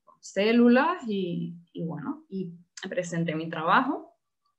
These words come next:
que trataba de encontrar un modelo en células de laboratorio que nosotros podamos manejar para, eh, investigar una enfermedad que se llama la demencia frontotemporal. La demencia frontotemporal,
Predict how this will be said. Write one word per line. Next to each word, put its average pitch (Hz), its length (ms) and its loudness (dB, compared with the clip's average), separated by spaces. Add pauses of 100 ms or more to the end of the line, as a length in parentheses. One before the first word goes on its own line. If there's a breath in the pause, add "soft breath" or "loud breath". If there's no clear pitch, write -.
(320)
que 170 500 4
trataba 170 560 0 (520 loud breath)
de 185 480 4
encontrar 170 480 0
un 180 180 -2
modelo 180 680 2 (580)
en 175 340 -2
células 185 560 4
de 170 100 4
laboratorio 170 680 0
que - 80 -8
nosotros 175 360 -8
podamos 170 280 -4
manejar 208 480 -4 (540 soft breath)
para, 220 480 4
eh, 180 320 0
investigar 180 420 0
una 185 120 0
enfermedad 214 560 0
que 254 80 -4
se 233 160 -4
llama 196 300 2
la 233 140 2
demencia 196 640 -2 (100)
frontotemporal. 160 880 -6 (260)
La 175 120 -6
demencia 170 300 -4
frontotemporal, 202 840 -2